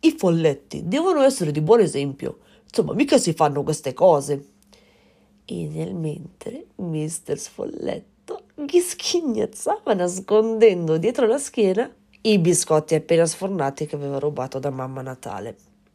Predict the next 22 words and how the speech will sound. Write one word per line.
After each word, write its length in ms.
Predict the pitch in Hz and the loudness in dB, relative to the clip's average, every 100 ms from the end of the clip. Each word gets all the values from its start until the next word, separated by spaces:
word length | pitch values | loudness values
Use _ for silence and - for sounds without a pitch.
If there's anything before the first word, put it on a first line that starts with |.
| - - - - - - - | -14 -14 -20 -20 -20 -20 -2
Ecco, 340 | 180 - - - | -2 -2 -16 2
questo 480 | 214 185 175 - | 4 4 0 -2
è 20 | 143 | -2
il 80 | |
personaggio 680 | 139 147 143 - 190 131 - | -2 -6 -4 -4 -4 -4 -10
che 180 | - 151 | -10 -16
quel 300 | - 226 214 | 0 2 2
giorno 420 | 190 160 156 165 | -2 -4 -4 -6
si 140 | 170 170 | -6 -6
aggirava 500 | 165 240 170 151 165 | -2 -2 -2 -6 -4
per 240 | 220 233 | -4 -6
casa 260 | - 139 156 | -10 -12 -10
di 140 | 156 | -8
Marta 460 | 156 165 160 - 151 | -10 -12 -14 -12 -10
e 100 | 143 | -8
Alex. 600 | 165 165 170 - - - _ _ _ _ - _ _ _ _ _ _ | -8 -8 -10 -8 -10 -12 _ _ _ _ -20 _ _ _ _ _ _
Mister 280 | 339 381 440 | -2 0 0
Folletto 600 | - 214 160 151 - - | 2 2 2 -4 -8 -6
ammirò 720 | - 185 202 202 180 170 294 _ | -6 -4 -2 0 2 2 -2 _
l'albero 840 | 175 156 151 151 151 151 151 143 | -4 -4 -4 -4 -6 -4 -4 -4
di 160 | 143 143 | -8 -10
Natale, 680 | 143 139 143 139 139 143 | -14 -16 -18 -16 -16 -18